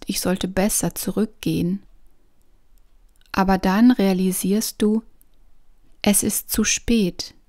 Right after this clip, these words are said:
Die Brücke hinter dir ist schlimmer, als sie es vorher je gewesen ist. Und die Menschen sind alle verschwunden.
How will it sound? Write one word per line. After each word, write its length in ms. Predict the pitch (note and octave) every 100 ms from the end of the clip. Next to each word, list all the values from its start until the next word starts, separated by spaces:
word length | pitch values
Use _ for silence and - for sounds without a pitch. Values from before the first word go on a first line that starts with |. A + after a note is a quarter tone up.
| _ _ - - - - - - - - _ _ _ _ - -
Die 80 | G3
Brücke 380 | E3+ G3 G#3 -
hinter 460 | G3 G#3+ B3+ C4 A3+
dir 460 | - A3+ A#3+ -
ist 300 | G3+ - -
schlimmer, 560 | - G3+ A3+ A#3+ A#3+ -
als 260 | F#3+ G3+ -
sie 100 | G3
es 140 | -
vorher 400 | - A3+ A3 G#3
je 260 | G3+ G#3 A3
gewesen 560 | G#3 G3+ G3+ G#3 -
ist. 460 | - F3+ - - - _ _ _ _ - - - - - - _ - - - - - -
Und 200 | A#3+ A3+
die 60 | A3
Menschen 520 | G#3+ B3 - - F3+
sind 260 | F#3 -
alle 180 | G3+ G#3+
verschwunden. 880 | - F#3 - - G3 G#3 - E3